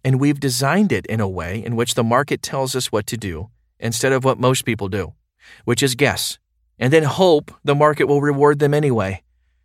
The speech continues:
By this point, one, you've talked to your lender to make sure you have a clear strategy to refinance. Two,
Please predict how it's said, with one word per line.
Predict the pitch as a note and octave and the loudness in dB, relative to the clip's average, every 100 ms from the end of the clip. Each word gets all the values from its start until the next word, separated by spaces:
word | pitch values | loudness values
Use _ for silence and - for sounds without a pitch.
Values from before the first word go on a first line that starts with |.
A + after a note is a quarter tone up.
| _ _ _ _ _ _ _ | _ _ _ _ _ _ _
By | A2 A2+ | -4 0
this | G3 - | 0 -2
point, | E3+ E3+ F3 - _ _ _ _ | -2 -2 -4 -10 _ _ _ _
one, | G2 G2+ G2 F#3 - _ _ _ _ | -6 -4 -4 -6 -12 _ _ _ _
you've | - G#2+ | -6 -6
talked | G2+ B2 D3+ | 2 2 2
to | - | -2
your | D3 D3 | -2 0
lender | C3 C3 C3 | 2 0 0
to | A2 | -2
make | G#2 G#2+ | -2 0
sure | - A#2+ | 0 2
you | G#2+ | 2
have | G2 | 0
a | F2+ | -4
clear | - C#3 D3+ | -2 0 0
strategy | - A#2+ A2 A2+ A#2+ | 0 0 0 0 -2
to | A2+ F#2 | -2 -4
refinance. | A2 B2 G#2 F#2+ F#2 E3 - - _ _ _ | -4 -2 -2 -2 -4 -6 -8 -10 _ _ _
Two, | - C3+ C#3+ | -4 0 0